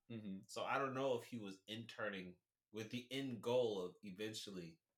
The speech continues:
Speaker 2: having sex on the moon himself.
Speaker 1: Okay.
Speaker 2: But whatever the case may be,
Speaker 1: <laughs>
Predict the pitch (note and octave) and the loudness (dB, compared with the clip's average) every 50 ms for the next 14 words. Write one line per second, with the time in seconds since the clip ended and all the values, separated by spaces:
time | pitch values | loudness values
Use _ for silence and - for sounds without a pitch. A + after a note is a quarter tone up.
0 | _ - A#2 A2+ A2+ G#2 G2 F#2 - - - A2 F#2+ F#2 - - A2 A2+ A2 G#2 | _ -2 2 2 2 2 -2 -6 -4 -2 -2 -2 -2 -4 -8 -6 -4 -4 -4 -2
1 | F#2+ F#2+ G2 G#2 G#2+ G#2+ G2+ G2 G2+ F2+ E2 E2+ - - G#2+ F#2 E2 - - _ | -4 -4 -4 -4 -4 -6 -6 -8 -8 -10 -10 -10 -6 -4 -4 -4 -4 -6 -10 _
2 | _ _ - _ - A2 G#2+ - G2 F#2+ F#2+ - - _ _ _ _ _ _ _ | _ _ -14 _ 0 0 0 0 -2 -4 -4 -6 -14 _ _ _ _ _ _ _
3 | _ _ _ B2 A#2+ A2 G2+ - - - - - _ _ _ _ _ _ _ _ | _ _ _ 2 4 4 4 2 -2 -6 -16 -20 _ _ _ _ _ _ _ _
4 | _ _ _ _ _ _ _ _ _ _ G2 G#2+ A2+ A#2+ B2+ C#3 C3 A#2+ G2 G2 | _ _ _ _ _ _ _ _ _ _ -2 0 4 6 6 4 4 2 -2 -4
5 | F#2+ - A2 F#2 F2 - - E2 D#2+ D#2+ - - A#1+ - - - - - - - | -6 -6 -6 -6 -6 -6 -8 -12 -12 -12 -12 -12 -10 -6 -6 -6 -6 -6 -10 -14
6 | - - - - - | -14 -16 -12 4 4